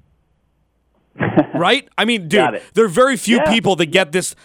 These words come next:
Speaker 2: He, th-, he's flip-flopped, like, six times.
Speaker 1: Yes.
Speaker 2: But this is, and the reason why we're just, we're not doing a separate podcast on this is because Bo and I have talked about this. And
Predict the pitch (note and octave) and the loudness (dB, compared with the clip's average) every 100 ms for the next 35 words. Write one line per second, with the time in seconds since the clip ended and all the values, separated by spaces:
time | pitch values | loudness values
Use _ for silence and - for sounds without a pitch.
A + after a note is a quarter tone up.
0 | - - A#3+ B3+ - _ _ A3+ G3+ C4 | -20 -8 -4 -4 -8 _ _ -4 -2 -2
1 | - A#3+ D4+ - B3+ A3+ A3 G3+ - - | -2 -2 -2 0 0 2 -2 -2 -2 -2
2 | - A#3 C#4+ D4+ F#3 - - _ _ _ | -4 -2 -2 -2 -4 -8 -12 _ _ _
3 | _ _ _ _ _ _ B2+ D#3+ A#3 - | _ _ _ _ _ _ 0 0 0 -6
4 | - G3 B2+ E3+ B3+ A3+ A#3+ E3+ G3 G3 | -4 -4 -2 -2 0 -2 -4 -4 -4 -2
5 | F#3 A#3+ B3 A3 F3+ F#3+ A3 - - F3+ | -2 -2 -4 -4 -4 -4 -8 -12 -8 -6
6 | F#3+ F3 D#3 E3+ F3 F3+ D#3+ G3 F3 - | -4 -6 -8 -6 -4 -4 -2 -4 -4 -4
7 | F#3 F3 D#3 D#3+ D#3 F3 E3+ F3 E3+ F3 | -4 -4 -6 -6 -4 -6 -4 -6 -4 -6
8 | F3 - _ _ E3 D3+ F#3 G#3+ D#3 A3 | -8 -16 _ _ -8 -6 -4 -4 0 -2
9 | A3+ G#3+ G3+ G3 F#3 D3+ C3+ G2+ - - | 0 -2 -2 -4 -4 -6 -8 -10 -18 -20
10 | _ _ _ _ _ _ _ D3+ D3+ C#3 | _ _ _ _ _ _ _ -6 -6 -6